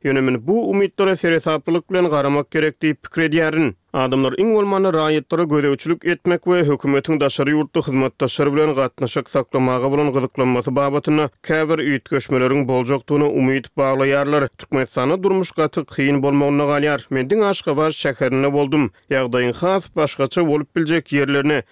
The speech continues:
ýurduň beýleki sebitlerine baryp bilmedim. Ýöne menne adamlar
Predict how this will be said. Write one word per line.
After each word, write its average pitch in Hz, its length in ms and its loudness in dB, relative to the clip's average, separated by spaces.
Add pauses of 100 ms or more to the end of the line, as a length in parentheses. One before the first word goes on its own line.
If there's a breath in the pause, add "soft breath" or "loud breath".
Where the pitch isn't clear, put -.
ýurduň 135 400 2
beýleki 120 300 0
sebitlerine 170 540 0
baryp 170 280 -2
bilmedim. 143 440 2 (160)
Ýöne 127 160 0
menne 123 320 2
adamlar 147 500 0